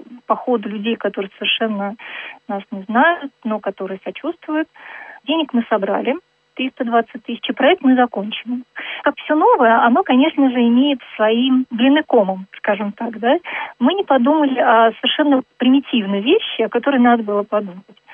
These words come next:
Мы увидели это потом, когда стали тестировать программу. Наша программа, она на, э, с-, это комплекс, который состоит из трёх частей. Это приложение на мобильный телефон, система Android. Это, м, программа для персонального компьютера на, э,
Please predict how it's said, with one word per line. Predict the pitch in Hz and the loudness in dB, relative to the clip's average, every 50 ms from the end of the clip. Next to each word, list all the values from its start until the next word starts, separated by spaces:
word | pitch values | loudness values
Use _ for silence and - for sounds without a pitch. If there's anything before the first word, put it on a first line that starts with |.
| - - - - - - - _ _ _ _ - - | -20 -18 -16 -16 -18 -20 -20 _ _ _ _ -8 -2
Мы | 233 262 302 302 - | 0 2 4 2 2
увидели | - 247 233 277 294 285 277 240 233 | 0 0 0 0 0 2 2 4 4
это | 226 - - | 4 2 2
потом, | - 240 226 - 330 330 | 0 0 0 0 -2 -4
когда | 254 226 214 226 | -2 -2 -2 -2
стали | 214 - - 240 233 233 | -2 0 0 0 0 0
тестировать | - 208 - _ - 220 208 208 202 - | -2 -4 -14 _ -6 -4 -4 -4 -6 -6
программу. | - 226 220 214 196 196 190 196 254 - 240 240 - | -4 -4 -4 -2 -2 -6 -6 -6 -6 -6 -8 -6 -2
Наша | 233 262 - - - | 0 0 0 0 0
программа, | 302 277 269 339 381 415 320 254 226 | 0 0 2 4 2 2 4 2 2
она | 233 285 311 | 4 2 4
на, | 294 247 247 247 254 254 254 254 - | 4 4 4 4 4 2 0 -2 -4
э, | 214 202 226 - - - | -6 -8 -8 -8 -10 -12
с-, | - | -12
это | - - 233 - 226 220 208 _ _ | -8 -6 -4 -2 -2 -2 -4 _ _
комплекс, | - 370 453 - 311 240 - - | 0 0 0 2 0 -4 -4 -4
который | - 240 233 359 381 - | -4 -2 0 0 0 -2
состоит | - 240 - 269 285 - | -2 -4 -2 -2 -2 -2
из | 254 - - | -4 -8 -4
трёх | - 254 247 | -2 -2 -2
частей. | - - 247 - _ _ - - 233 | -2 -6 -10 -10 _ _ -8 -8 -6
Это | 233 294 - | -6 -6 -2
приложение | - 269 254 247 247 240 233 202 202 202 | 0 2 2 2 2 0 -2 -2 -2 -2
на | 202 | -2
мобильный | 208 214 214 214 208 208 226 226 | -4 -4 -4 -4 -4 -4 -4 -4
телефон, | - 269 269 285 - 415 453 480 494 - - | -6 -6 -6 -4 -2 -2 -2 -2 -2 -8 -18
система | - _ - 226 214 220 220 | -16 _ -6 -4 -4 -4 -4
Android. | 214 214 214 202 202 202 - _ _ _ - - - - - - - - - _ - | -6 -4 -4 -4 -4 -6 -8 _ _ _ -20 -20 -18 -18 -18 -18 -20 -20 -20 _ -6
Это, | 233 233 - - 226 | -6 -6 -2 0 2
м, | 226 220 220 214 208 208 202 233 - - - - - | 4 4 4 4 2 -2 -6 -10 -12 -16 -20 -12 -6
программа | - 254 254 240 254 254 240 220 208 208 | -2 -2 0 2 4 4 4 2 2 -2
для | 208 202 214 208 220 | -4 -2 0 0 0
персонального | 220 - - - - 247 233 247 226 214 208 208 208 | -2 -4 -6 -4 -2 2 2 4 2 2 0 -4 -4
компьютера | - 214 220 - - 220 202 - - 208 208 208 | -4 -4 -4 -4 -8 -8 -8 -6 -6 -6 -6 -4
на, | 202 208 214 208 208 202 214 233 240 | -4 -2 -2 -2 -2 -2 -2 -6 -6
э, | - 233 240 - - | -8 -8 -8 -8 -10